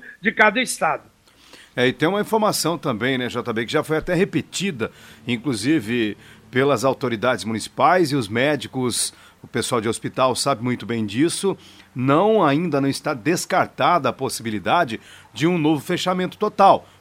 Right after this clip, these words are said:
Speaker 2: porque nós caminhamos para o mês de maio e junho, o período aí onde há a incidência maior dos problemas respiratórios e também a queda de temperatura nesse período.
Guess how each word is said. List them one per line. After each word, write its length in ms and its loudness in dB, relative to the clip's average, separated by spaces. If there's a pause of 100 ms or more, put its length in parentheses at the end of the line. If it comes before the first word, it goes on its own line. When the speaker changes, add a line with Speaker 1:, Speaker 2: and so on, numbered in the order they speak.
Speaker 2:
porque 640 4 (260)
nós 240 0
caminhamos 520 0
para 180 -2
o 20 -4
mês 160 -2
de 100 -6
maio 540 4 (260)
e 120 -4
junho, 460 0
o 40 -2
período 480 0
aí 220 0
onde 320 0
há 220 6 (280)
a 80 -4
incidência 520 -2
maior 440 4
dos 220 -6
problemas 520 -2
respiratórios 840 0 (180)
e 80 -6
também 360 2
a 80 4
queda 500 2
de 220 0
temperatura 640 0
nesse 240 -2
período. 460 -2